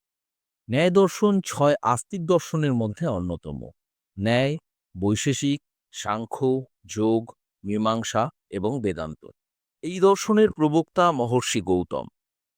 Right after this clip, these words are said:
যাকে অশ্বপাত গৌতমও বলা হয়। তিনি প্রাচীন মিথিলা বিশ্ববিদ্যালয়ের আচার্য ছিলেন।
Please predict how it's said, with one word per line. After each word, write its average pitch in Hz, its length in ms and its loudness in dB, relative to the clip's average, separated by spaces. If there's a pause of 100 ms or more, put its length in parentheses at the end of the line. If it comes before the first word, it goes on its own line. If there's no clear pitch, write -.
(140)
যাকে 107 380 0 (480)
অশ্বপাত 165 600 -4
গৌতমও 110 540 0
বলা 76 280 0
হয়। 64 240 -8 (480)
তিনি 170 220 2
প্রাচীন 147 480 0
মিথিলা 165 420 0
বিশ্ববিদ্যালয়ের 120 880 0
আচার্য 95 360 -2 (100)
ছিলেন। - 320 -8